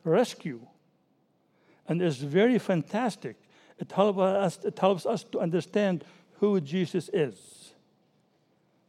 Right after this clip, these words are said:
what he did for us. It's divided into four sections.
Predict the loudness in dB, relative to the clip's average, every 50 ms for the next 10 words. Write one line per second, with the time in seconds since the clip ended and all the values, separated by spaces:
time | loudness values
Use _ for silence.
0 | _ _ -6 -2 -2 -2 -2 -2 -2 -4 -2 0 -2 -2 -2 -2 -4 -4 -4 -4
1 | -8 -12 -16 -20 -20 -20 -20 -20 _ _ _ _ _ _ _ _ _ _ _ _
2 | _ _ _ _ _ _ 0 0 0 4 4 4 6 6 6 6 6 4 2 0
3 | -2 -2 -2 -4 -4 -2 0 0 0 0 0 -2 -4 -6 -6 -6 -12 -12 -12 -14
4 | -18 -20 -20 -20 -20 -20 -20